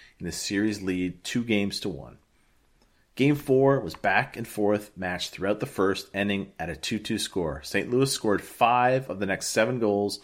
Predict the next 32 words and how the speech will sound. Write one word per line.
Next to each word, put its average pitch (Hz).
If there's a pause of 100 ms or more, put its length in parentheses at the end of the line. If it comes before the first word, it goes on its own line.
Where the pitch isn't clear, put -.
(220)
to -
take -
Game 110
four, 95
seven 104
to 110
four, 92 (280)
and -
tie 104
the 107
series 95
at -
two 92
games 85
apiece. - (260)
Game 160
five 131
back 101
in 98
Saint -
Louis, 95
and 85
the 85
Leafs 98
jumped 101
out 90
to 82
a 69
quick -
three 123
oh 110
lead 98